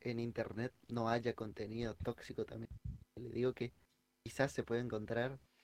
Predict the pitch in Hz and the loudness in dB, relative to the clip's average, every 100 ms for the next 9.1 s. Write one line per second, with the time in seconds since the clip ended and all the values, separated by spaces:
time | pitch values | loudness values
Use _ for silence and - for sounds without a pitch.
0 | _ _ - 113 - 120 135 151 156 - | _ _ 2 2 4 2 6 6 4 -4
1 | _ _ _ - - 117 113 120 117 120 | _ _ _ 2 6 8 8 6 6 4
2 | 123 - 120 113 110 123 127 139 - - | 2 0 -2 -2 2 6 6 4 -4 -20
3 | _ - - - - - - - - - | _ -16 -8 -2 6 10 10 10 10 6
4 | - 110 113 113 110 104 - 123 117 - | 2 -4 2 2 2 -2 2 2 2 -6
5 | - - - - _ _ _ _ _ - | -16 0 0 0 _ _ _ _ _ -4
6 | 120 120 143 147 123 113 120 147 143 - | 4 10 10 8 2 4 6 8 8 6
7 | 110 107 107 - 131 160 - - - - | -4 -2 -4 2 2 2 -10 -16 -16 -6
8 | 113 107 127 143 127 123 135 143 123 135 | -2 0 2 4 6 6 6 6 6 6
9 | - | 2